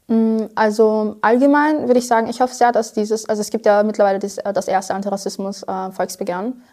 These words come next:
Ich hoffe sehr, dass das Black Voices, ähm, Volksbegehren unterstützt, tra-, tatkräftig unterstützt worden ist und dass es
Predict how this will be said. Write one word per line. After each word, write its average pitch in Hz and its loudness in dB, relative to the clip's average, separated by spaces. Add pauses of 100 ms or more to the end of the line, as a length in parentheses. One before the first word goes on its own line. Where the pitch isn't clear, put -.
(100)
Ich 208 -6
hoffe 208 -6
sehr, 202 0
dass 196 -4
das 190 -4
Black 196 -6
Voices, 190 -6
ähm, 190 -6
Volksbegehren 196 -8
unterstützt, 220 -4
tra-, - -2
tatkräftig 202 -4
unterstützt 208 -6
worden 190 -4
ist - -10
und 190 -6
dass 185 -10
es 196 -10